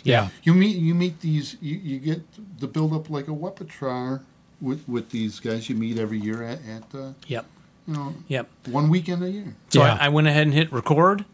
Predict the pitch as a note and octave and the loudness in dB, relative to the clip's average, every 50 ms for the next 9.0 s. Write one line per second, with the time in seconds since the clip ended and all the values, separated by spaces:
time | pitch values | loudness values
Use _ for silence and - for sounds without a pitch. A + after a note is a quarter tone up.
0 | _ _ _ _ _ _ - B2+ A#2+ A#2+ B2 B2 B2+ B2+ B2+ B2+ B2 B2+ C3 C3 | _ _ _ _ _ _ -4 -2 -2 0 0 0 0 0 0 0 0 -2 -2 -4
1 | A#2+ A#2+ A#2+ B2+ C3 C#3 D3 C#3 - - D3+ C#3 C3+ D3 D3 C3+ B2 A#2 A2+ G#2+ | -6 -4 0 2 4 4 4 2 2 0 0 0 0 0 0 0 -2 -2 -2 -2
2 | - - - C3 B2 - - - - - - - C3+ B2+ B2+ B2 A#2 F#2+ B2 A#2+ | -4 -4 -6 -6 -4 -6 -6 -6 -8 -8 -2 0 2 2 2 0 -2 -2 -2 -2
3 | A#2 - - C3 A#2 A2 - B2+ - B2 A#2+ A#2 A2+ A2+ A2+ - B2 A#2 A#2 B2+ | -2 -4 -4 -6 -6 -6 -8 -8 -6 -6 -6 -6 -6 -6 -6 -6 -4 -2 -2 0
4 | B2+ C3+ C3 B2 B2 A#2+ A#2 A#2+ A#2 A#2 A#2 A#2 A2+ A2+ A2+ A2+ A2+ A2 G#2+ G#2 | 0 0 -2 -2 -4 -4 -4 -4 -4 -4 -4 -4 -6 -6 -8 -8 -10 -10 -12 -10
5 | - - A#2 G2+ F#2+ F#2 F2 - _ - - - - - - - - - _ _ | -8 -8 -8 -8 -10 -12 -14 -16 _ -20 -20 -20 -20 -20 -20 -20 -20 -20 _ _
6 | _ _ - - B2 A2 G#2+ - - - A2+ - B2 A#2+ A2+ A2 G#2+ - - _ | _ _ -8 -6 -6 -6 -6 -8 -12 -12 -12 -10 -10 -12 -12 -14 -18 -20 -20 _
7 | _ _ _ _ _ _ - - _ - C3 C3 C#3 C3+ C#3 C3+ C3+ C3 B2 A2+ | _ _ _ _ _ _ -20 -14 _ -2 0 2 4 4 4 2 2 0 0 0
8 | - - F3 D#3+ D#3 D#3 D3 B2+ - D#3 C#3+ C3+ - - C#3+ C3+ B2 A#2 B2+ - | 0 2 4 4 6 4 4 2 2 2 2 2 0 -4 -4 -2 -2 -2 -4 -6
9 | - | -12